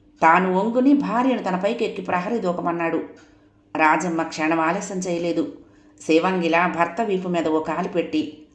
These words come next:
అదే ఊపుతో ఒక్క ఉదుటిన ప్రహరీ పైకి చేరుకుంది. రాముడు పైకి చూస్తూ, "దూకగలవా?"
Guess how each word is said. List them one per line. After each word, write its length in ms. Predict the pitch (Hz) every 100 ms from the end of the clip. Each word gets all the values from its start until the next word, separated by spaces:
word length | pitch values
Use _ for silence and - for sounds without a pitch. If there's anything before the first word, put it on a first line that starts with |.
| -
అదే 280 | 143 170 247
ఊపుతో 500 | 208 185 180 - 180
ఒక్క 240 | 160 -
ఉదుటిన 420 | 165 170 233 269 170
ప్రహరీ 340 | 165 170 240
పైకి 340 | 208 185 185
చేరుకుంది. 480 | 170 170 170 165 - - - _ _ _ _ -
రాముడు 420 | 151 156 175 185
పైకి 420 | 165 160 165 180 185
చూస్తూ, 420 | - 233 294 277 - - _ -
"దూకగలవా?" 880 | 180 196 254 269 240 226 254 349